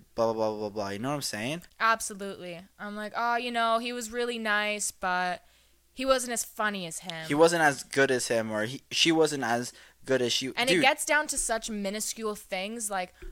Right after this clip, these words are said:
Speaker 2: "Oh, you know, but not everybody laughs at his jokes." Like, like how they did it with the other person, or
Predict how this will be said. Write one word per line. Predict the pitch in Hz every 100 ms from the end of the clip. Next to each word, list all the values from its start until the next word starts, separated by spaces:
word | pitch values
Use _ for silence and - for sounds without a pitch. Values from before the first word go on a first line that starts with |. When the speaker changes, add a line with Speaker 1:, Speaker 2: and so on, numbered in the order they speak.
| -
Speaker 2:
"Oh, | 233 226
you | 269
know, | 247 226
but | 220
not | 247 247
everybody | 262 285 226 202
laughs | 180 170 170
at | 185
his | 175 170 165
jokes." | 170 - 180 - - _ _ - 110
Like, | 214 214 208
like | 208 208
how | 214 208
they | 208
did | 208
it | 202
with | 196 196
the | 220
other | 226 214
person, | - 185 180 185 170 170
or | 165